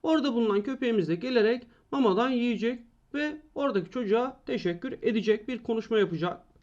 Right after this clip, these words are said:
İlk önce kullanmayacağım karakterlerimi siliyorum. Daha sonra bir arka plan ekleyeceğim.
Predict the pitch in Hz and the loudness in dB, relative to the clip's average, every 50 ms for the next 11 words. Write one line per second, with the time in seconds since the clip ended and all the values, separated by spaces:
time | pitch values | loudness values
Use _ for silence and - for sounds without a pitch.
0 | _ _ - - _ _ _ - - - _ - 359 339 339 311 262 247 254 269 | _ _ -20 -20 _ _ _ -20 -20 -10 _ 0 2 2 2 2 2 2 0 -2
1 | - - 277 277 294 294 285 277 254 190 190 170 156 165 254 254 247 233 226 - | -4 -4 -2 -2 0 2 2 2 4 4 2 0 0 0 -2 0 0 0 0 0
2 | 180 185 180 165 165 196 247 277 277 - 285 254 254 226 190 190 202 - - - | 0 0 2 2 0 0 0 -2 -2 -2 0 2 4 4 4 4 4 0 -6 -18
3 | - _ _ _ _ - - _ - - - _ _ _ - - _ _ _ - | -20 _ _ _ _ -20 -20 _ -20 -20 -20 _ _ _ -20 -20 _ _ _ -2
4 | - 330 294 254 277 302 311 330 302 - - 262 254 269 - 302 - 294 254 247 | 0 0 2 2 2 2 2 2 2 2 2 2 2 2 0 -4 -2 -2 0 2
5 | 233 220 214 208 202 202 175 185 175 175 - | 2 2 2 0 -2 -2 0 0 0 0 -2